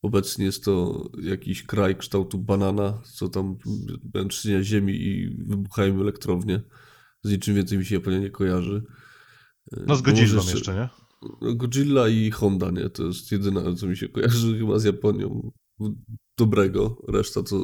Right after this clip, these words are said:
Speaker 1: średnio dobre albo w ogóle nieistotne dla mnie rzeczy. I oni tam żyją. To jest tak, taka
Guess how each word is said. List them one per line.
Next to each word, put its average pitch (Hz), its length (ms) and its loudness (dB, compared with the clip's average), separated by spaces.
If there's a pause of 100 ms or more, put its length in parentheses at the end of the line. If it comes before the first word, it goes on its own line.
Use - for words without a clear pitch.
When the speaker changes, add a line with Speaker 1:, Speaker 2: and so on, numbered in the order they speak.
(220)
Speaker 1:
średnio 101 500 0
dobre 98 320 4
albo 98 280 0
w - 20 -2
ogóle 101 260 2
nieistotne 98 500 -2
dla 95 100 -2
mnie 95 140 -2
rzeczy. 101 400 -4 (880)
I 113 80 6
oni 120 140 6
tam 120 180 4
żyją. 104 460 2 (140)
To 120 100 -2
jest 113 120 0
tak, - 360 -2
taka 110 360 -2